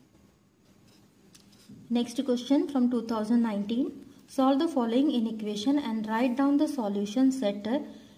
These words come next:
Eleven x minus four less than fifteen x plus four less than equal to thirteen x plus fourteen. X belongs to whole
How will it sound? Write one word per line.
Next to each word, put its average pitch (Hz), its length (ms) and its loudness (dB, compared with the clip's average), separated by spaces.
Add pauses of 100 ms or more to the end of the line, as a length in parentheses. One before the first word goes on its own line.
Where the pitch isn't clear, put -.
(120)
Eleven 254 440 2
x 311 180 -4
minus 214 500 -2
four 220 300 -6
less 214 360 -4
than 285 280 2
fifteen 247 420 0
x 262 200 0
plus 214 400 -6
four 196 180 -6
less 226 300 -4
than 262 240 2
equal 190 340 -4
to 247 220 -2
thirteen 226 480 -2
x 240 240 -10
plus 233 260 -8
fourteen. 196 640 -6 (480)
X 240 240 -6
belongs 220 460 -2
to 339 160 -2
whole 202 280 -4